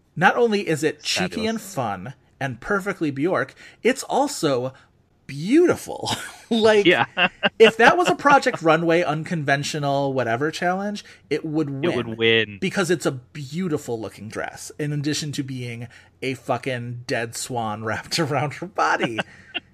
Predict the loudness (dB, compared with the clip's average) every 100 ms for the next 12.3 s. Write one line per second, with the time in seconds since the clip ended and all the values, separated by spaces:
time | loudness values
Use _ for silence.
0 | -6 -4 -2 0 0 -2 -6 _ -8 _
1 | -16 -16 -20 -10 0 2 4 2 4 4
2 | 6 6 6 4 0 -4 -4 -2 0 0
3 | 0 -2 -2 0 0 0 -2 -2 -4 -4
4 | -4 -6 -8 -8 -10 -10 -8 -6 -6 -6
5 | -6 -6 -8 -4 0 0 0 -4 -8 -8
6 | -8 -6 -8 -8 -14 -14 -12 -12 -12 -14
7 | -16 -20 -8 -6 -4 -4 4 4 4 -2
8 | -10 -18 -6 -2 0 0 -4 -10 0 6
9 | 6 6 0 -6 -6 -8 -10 -12 -14 -16
10 | -14 -14 -14 -12 -12 -12 -12 -12 -12 -12
11 | -12 -14 -16 _ _ _ _ _ _ -4
12 | 0 0